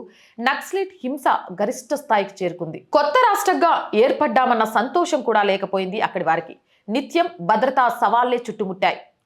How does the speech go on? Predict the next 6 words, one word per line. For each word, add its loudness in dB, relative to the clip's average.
ప్రజలందరూ 2
అభద్రతా 0
భావంతో -2
నిండిపోయారు. 0
మరీ 2
ముఖ్యంగా 0